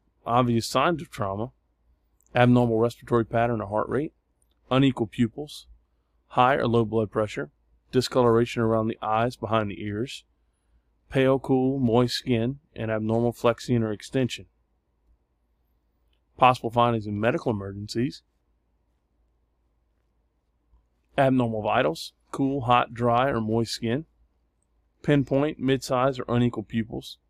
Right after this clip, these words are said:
stiff neck, lacerations to the tongue from a seizure, possibly, loss of bladder or bowel control,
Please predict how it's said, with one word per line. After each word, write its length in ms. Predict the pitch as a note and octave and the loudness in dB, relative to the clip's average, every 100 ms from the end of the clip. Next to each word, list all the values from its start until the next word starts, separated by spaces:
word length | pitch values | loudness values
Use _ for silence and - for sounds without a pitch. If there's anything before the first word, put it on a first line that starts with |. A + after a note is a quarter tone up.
| _ _ | _ _
stiff 400 | - - D#3+ - | -12 -2 0 0
neck, 380 | B2+ A2+ - _ _ _ _ _ _ _ _ _ | 0 0 -4 _ _ _ _ _ _ _ _ _
lacerations 840 | B2+ C3 C3+ C3+ C3 C3+ - D3 C3 | 2 2 2 2 2 0 -4 -8 -6
to 160 | - | -4
the 80 | A#2+ | -4
tongue 460 | A2 B2 A#2+ C#3+ D#3 _ _ _ _ _ _ | -2 0 0 -2 -8 _ _ _ _ _ _
from 240 | - A#2+ A2 | -8 -4 -4
a 60 | |
seizure, 500 | G#2 - B2 A2 C3 | -4 0 2 2 -4
possibly, 560 | D3+ B2 A#2 - D3+ E3 _ _ _ _ _ _ _ _ - | -4 -2 -2 -4 -8 -10 _ _ _ _ _ _ _ _ 0
loss 280 | B2+ B2+ | 2 2
of 160 | B2+ G#2+ | -2 -2
bladder 440 | A#2 B2 C3 D3 | 2 4 4 2
or 40 | B2 | -2
bowel 320 | G#2+ A#2 A#2 | 0 2 0
control, 540 | - B2 B2 B2 D3+ | -2 -2 0 0 -2